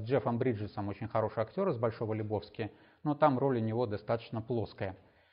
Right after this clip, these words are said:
Там общество будущего выглядит как идеальный социализм. То есть там все всем обеспечены, у всех прекрасное образование, жилье, вот все социальные абсолютно, какие только могут быть, привилегии и предложения у них есть.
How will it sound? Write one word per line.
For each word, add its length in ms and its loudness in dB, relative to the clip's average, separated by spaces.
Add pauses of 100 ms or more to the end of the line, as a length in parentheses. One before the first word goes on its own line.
(180)
Там 160 10
общество 380 4
будущего 400 2
выглядит 360 4
как 200 0
идеальный 400 8
социализм. 580 0 (920)
То 80 6
есть 100 4
там 200 8
все 220 6
всем 240 4
обеспечены, 840 2
у 60 0
всех 260 0
прекрасное 480 2
образование, 920 4
жилье, 600 4
вот 220 -2
все 180 2
социальные 540 0
абсолютно, 580 -4 (240)
какие 240 -2
только 320 0
могут 300 0
быть, 320 -2
привилегии 480 2
и 40 2
предложения 540 0
у 40 0
них 220 -2
есть. 220 -2